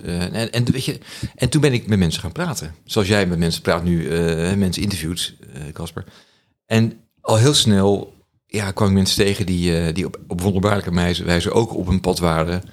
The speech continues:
van, "Joh, het, we willen dat het anders gaat en misschien moeten we het samen doen." Dus bi-, eigenlijk binnen een jaar tijd,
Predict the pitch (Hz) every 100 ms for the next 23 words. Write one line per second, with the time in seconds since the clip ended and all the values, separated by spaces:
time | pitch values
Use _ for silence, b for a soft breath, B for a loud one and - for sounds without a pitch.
0 | B B B B - 95 87 92 92 82
1 | - 87 90 87 90 87 95 85 85 85
2 | - 87 85 87 - 87 - - 113 85
3 | 78 73 - 98 - - 80 90 107 101
4 | 95 90 90 90 92 87 - 87 87 -